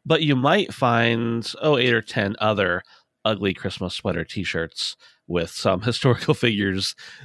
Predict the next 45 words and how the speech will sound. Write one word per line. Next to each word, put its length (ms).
faces 480
on 200
it. 180
And 420
yeah, 140
that 180
would 100
be 140
over 180
at 60
electioncollege 800
dot 200
com 380
slash 500
Christmas. 580
We've 180
got 240
a 80
bunch 220
of 40
different 480
things 300
for 100
you 60
to 120
choose 260
from. 300
And 100
of 100
course, 240
we're 120
gonna 260
keep 340
adding 300
to 100
that 260
as 200
we're 160
able. 460
But 260
if 180
you're 120
looking 300
for 500
a 420